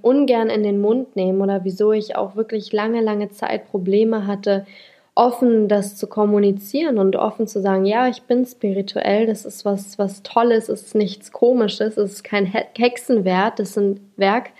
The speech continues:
<laughs> das sind einfach wunderschöne Werte, die sich in meinem Leben entwickelt haben, die mich begleiten.“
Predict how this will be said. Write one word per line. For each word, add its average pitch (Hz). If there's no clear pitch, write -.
<laughs> -
das 226
sind 226
einfach 214
wunderschöne 220
Werte, 202
die 202
sich 196
in 196
meinem 196
Leben 214
entwickelt 202
haben, 180
die 202
mich 196
begleiten.“ 190